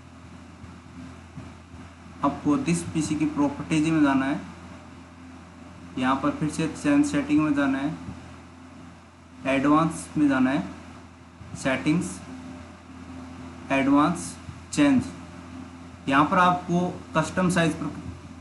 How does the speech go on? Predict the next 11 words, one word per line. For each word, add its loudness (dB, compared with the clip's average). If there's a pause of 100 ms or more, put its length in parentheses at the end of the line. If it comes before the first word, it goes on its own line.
(300)
click 2
करना 6
है। -2 (2500)
यहाँ 4
पर 2
आपको 4
calculate 2 (140)
किया 2
हुआ 2
size 2
आपको -2